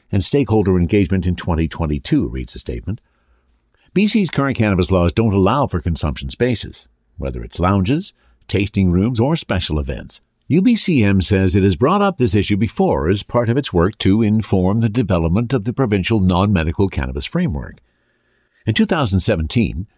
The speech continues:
U B C M expressed support over developing consumption spaces in licensed establishments. Cannabis cultivators have emphasized that the viability of farm gate sales would be limited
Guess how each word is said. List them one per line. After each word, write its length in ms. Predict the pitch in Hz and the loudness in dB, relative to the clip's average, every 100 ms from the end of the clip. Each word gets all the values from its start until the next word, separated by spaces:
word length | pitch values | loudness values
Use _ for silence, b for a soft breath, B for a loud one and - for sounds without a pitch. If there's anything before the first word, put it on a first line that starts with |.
| _ _ _ | _ _ _
U 120 | 139 180 | 0 0
B 100 | 202 | 0
C 220 | 175 120 | 0 2
M 100 | 101 | 2
expressed 420 | 101 - 101 - | 0 -2 -2 0
support 500 | 107 - 80 95 117 | -2 0 0 0 -2
over 200 | 90 107 | -2 -2
developing 520 | 98 98 92 90 101 | -2 0 0 0 -2
consumption 500 | - 120 117 131 - | -2 -2 -2 -2 -4
spaces 540 | 131 - 76 101 123 - | -6 -4 -2 -2 -4 -2
in 160 | 139 143 | -4 0
licensed 480 | 85 80 95 90 | -2 0 -2 -2
establishments. 680 | 117 - 202 151 - - - - _ _ _ _ _ _ _ _ _ _ | -2 -2 -2 -2 -6 -10 -16 -20 _ _ _ _ _ _ _ _ _ _
Cannabis 360 | 202 240 247 - | -2 0 0 0
cultivators 640 | 143 - 82 71 90 90 | -2 0 0 0 0 0
have 100 | 95 | 0
emphasized 560 | 151 160 - 117 113 123 | 0 0 0 2 0 0
that 140 | 95 | -2
the 80 | 98 | -2
viability 720 | 123 196 208 143 120 110 107 | 0 2 2 2 2 2 2
of 100 | 92 | 2
farm 320 | - 127 160 | 0 0 0
gate 220 | 120 104 - | 0 0 0
sales 560 | - 98 80 76 71 | 0 0 2 0 0
would 160 | 87 73 | 0 2
be 160 | 85 | 2
limited 560 | 78 104 214 156 65 | 2 2 0 -2 -6